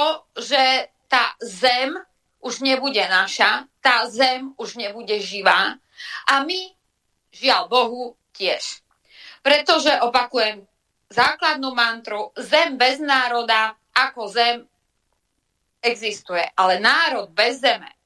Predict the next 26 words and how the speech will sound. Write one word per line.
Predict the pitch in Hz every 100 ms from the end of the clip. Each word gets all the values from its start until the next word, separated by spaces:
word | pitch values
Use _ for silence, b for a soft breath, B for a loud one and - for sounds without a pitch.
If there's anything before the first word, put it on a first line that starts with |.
| _
nemá | 208 247 269 285
šancu, | 247 240 220 220 226
lebo | 202 196 202
sme | 202 175
malou | 220 240 240
súčasťou. | 233 202 196 202 196 - - _ B B B B
Takže, | B 277 285 294
e, | 269 262 _ B B B B B 233 254 262 262
priatelia, | 311 330 349 339 302 285 269
viete, | 269 277 320
že | 269 254
beží | 254 269 262 254 247 240 _ _ _ - -
petícia, | 277 285 311 - 285 240
ono | 277 302 302
je |
to, | - 277 - _ -
opakujem, | 262 294 285 254 226
základná | 214 277 302 339 339 285 269
informácia, | 277 277 277 254 254 269 254
aby | 240 247
čo | 247 254
najviac | 233 262 330 320 294
ľudí | 262 262 262
sa | 262 - 220 214 -
dozvedelo, | 214 269 320 277 233 226 220 220
čo | - 302 311